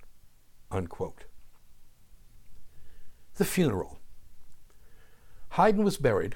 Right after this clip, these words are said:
on June fifteenth, eighteen oh nine, in the Hundsturm Cemetery on the outskirts of Vienna. In previous posts, we've discussed the Viennese obsession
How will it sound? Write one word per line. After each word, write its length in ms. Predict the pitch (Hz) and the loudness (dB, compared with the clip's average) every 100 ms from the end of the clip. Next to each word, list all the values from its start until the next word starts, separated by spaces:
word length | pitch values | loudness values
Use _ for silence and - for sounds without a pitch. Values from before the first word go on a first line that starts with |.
| - - - | -4 -6 -2
on 220 | 120 113 101 | 2 2 4
June 300 | 139 175 175 | 4 4 2
fifteenth, 720 | - 151 - - 120 - - - | 0 -2 -2 2 2 2 -4 0
eighteen 440 | 160 175 - 165 | 0 0 0 2
oh 120 | 143 123 | 4 4
nine, 520 | 120 98 80 85 - - - - - - | 2 0 -2 -6 -10 -12 -12 -10 -6 2
in 200 | 127 120 | 4 6
the 160 | 123 - - | 4 2 4
Hundsturm 880 | 196 202 - - - 139 107 101 113 - | 6 6 4 -2 2 4 6 4 0 -4
Cemetery 720 | - 127 113 - 87 - - - - | 2 4 4 0 -2 -2 -6 -6 -2
on 140 | 117 | -2
the 160 | 107 110 - | 0 -2 4
outskirts 640 | 123 123 - 117 104 - - | 4 4 2 4 4 2 -4
of 200 | 104 90 | -2 -2
Vienna. 400 | 104 95 80 - - - - - - - - - - - - | 0 0 0 -4 -6 -10 -12 -16 -14 -16 -12 -12 -12 -6 6
In 140 | 185 | 6
previous 460 | 190 262 254 220 - | 8 6 8 8 6
posts, 560 | - 110 101 - - | 6 4 4 -4 -2
we've 340 | 143 156 170 131 | 2 4 4 2
discussed 640 | 147 - 139 117 - - | 0 4 4 4 2 0
the 100 | 113 | 2
Viennese 500 | 117 117 120 113 101 | 4 4 4 2 0
obsession 800 | 110 - - - 190 - - - | -4 -4 -2 2 2 2 -4 -8